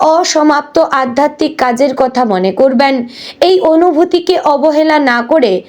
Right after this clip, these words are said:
শান্ত মনে প্রার্থনা করলে মানসিক প্রশান্তি পাওয়া যাবে। তো বন্ধুগণ, অবশেষে বলি, তেইশে জানুয়ারি সরস্বতী পুজোর দিনটি এম নামের ব্যক্তিদের জিন-, জন্য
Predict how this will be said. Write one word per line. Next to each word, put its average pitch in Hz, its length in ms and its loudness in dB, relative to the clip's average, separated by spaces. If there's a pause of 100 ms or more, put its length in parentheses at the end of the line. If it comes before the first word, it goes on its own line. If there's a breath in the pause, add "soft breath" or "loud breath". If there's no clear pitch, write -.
(220 loud breath)
শান্ত 277 480 -2
মনে 262 380 2
প্রার্থনা 262 600 -2
করলে 294 400 2
মানসিক 247 600 -2 (320 loud breath)
প্রশান্তি 247 600 0
পাওয়া 190 280 -2
যাবে। 196 420 -2 (600 loud breath)
তো 359 120 2
বন্ধুগণ, 381 640 2
অবশেষে 349 640 2
বলি, 311 440 2 (420 loud breath)
তেইশে 370 380 2
জানুয়ারি 311 500 0
সরস্বতী 285 640 0
পুজোর 294 320 0
দিনটি 254 640 0 (320 loud breath)
এম 349 200 2
নামের 320 340 2
ব্যক্তিদের 294 580 0
জিন-, 294 400 0
জন্য 269 520 0